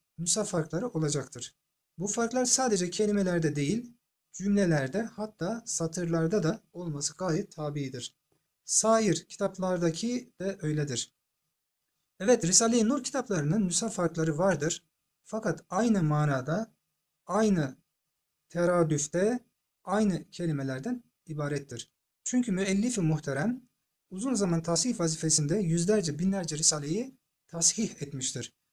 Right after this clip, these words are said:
Böylece üstattan musahhah el yazma, mehaz eserlerde de bazı nüsha farkları bulunmaktadır. Bu mehaz eserler naşirlerce muhafaza edilmektedir.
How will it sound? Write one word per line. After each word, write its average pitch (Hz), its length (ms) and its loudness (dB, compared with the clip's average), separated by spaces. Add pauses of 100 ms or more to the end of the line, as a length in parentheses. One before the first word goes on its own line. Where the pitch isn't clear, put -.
(140)
Böylece 185 420 2
üstattan 196 840 -2 (260)
musahhah 196 640 -2 (200)
el 196 140 0
yazma, 156 540 2 (400)
mehaz 175 720 2
eserlerde 151 600 2
de 185 240 -2 (320)
bazı 170 380 0
nüsha 160 200 2
farkları 151 520 -6
bulunmaktadır. 131 640 -10 (440)
Bu 220 80 -2
mehaz 214 420 2
eserler 160 600 4 (360)
naşirlerce 180 680 2
muhafaza 170 500 0
edilmektedir. 139 720 -4